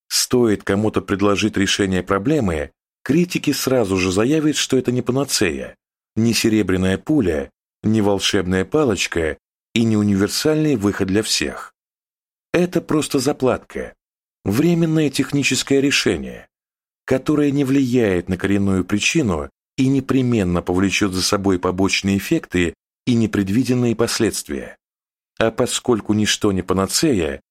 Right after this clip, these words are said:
и у всего есть побочные эффекты, невозможно повлиять только на что-то одно. Все эти изъезженные риторические приёмы,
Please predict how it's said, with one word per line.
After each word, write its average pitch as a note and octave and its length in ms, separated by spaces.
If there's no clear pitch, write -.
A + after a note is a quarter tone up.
и B2+ 120
у B2 80
всего A2+ 420
есть F#2+ 320
побочные F#2+ 560
эффекты, F2 640
невозможно A#2+ 800
повлиять G#2+ 580
только A2 300
на G2+ 120
что-то F#2+ 380
одно. F2 380
Все A#2 380
эти G#2 180
изъезженные F#2+ 640
риторические G2 720
приёмы, G#2 640